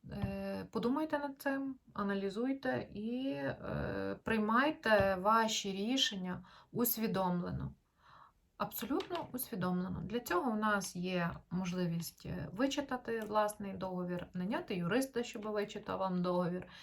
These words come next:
і ознайомитись з законодавством, е, яке регулює такі от подібні відносини. Вдалого вам дня, успішного вирішення ваших задач.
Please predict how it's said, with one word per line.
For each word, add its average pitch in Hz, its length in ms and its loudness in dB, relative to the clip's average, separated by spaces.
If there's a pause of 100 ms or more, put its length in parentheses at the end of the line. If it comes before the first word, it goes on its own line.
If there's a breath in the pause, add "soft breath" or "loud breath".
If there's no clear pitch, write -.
(300 loud breath)
і 302 220 4
ознайомитись 214 640 2
з 180 40 -6
законодавством, 185 1000 2
е, 170 260 0
яке 220 420 2
регулює 180 540 2
такі 170 300 -6
от 180 200 -4
подібні 180 420 -4
відносини. - 540 -6 (680 loud breath)
Вдалого 294 460 10
вам 254 220 4
дня, 196 460 2
успішного 220 580 2
вирішення 190 520 -2
ваших 180 540 0
задач. 180 720 2